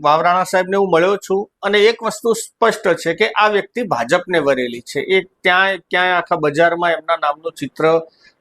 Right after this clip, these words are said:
શક્ય નથી, પરંતુ મન દુઃખ એમને ચોક્કસ હશે અને હોય, સ્વાભાવિક છે, એમની માગણી હતી,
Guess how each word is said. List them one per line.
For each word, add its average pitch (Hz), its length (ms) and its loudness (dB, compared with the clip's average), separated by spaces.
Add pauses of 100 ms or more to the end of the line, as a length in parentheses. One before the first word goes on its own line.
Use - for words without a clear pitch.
(180)
શક્ય 180 300 2
નથી, 180 260 -2
પરંતુ 269 480 0
મન 190 260 0
દુઃખ 269 220 0
એમને 262 320 0
ચોક્કસ 262 420 0
હશે 135 280 -4
અને 262 240 0
હોય, 240 560 2
સ્વાભાવિક 185 600 -2
છે, 151 120 -4
એમની 143 200 -6
માગણી 175 500 0
હતી, 185 360 -6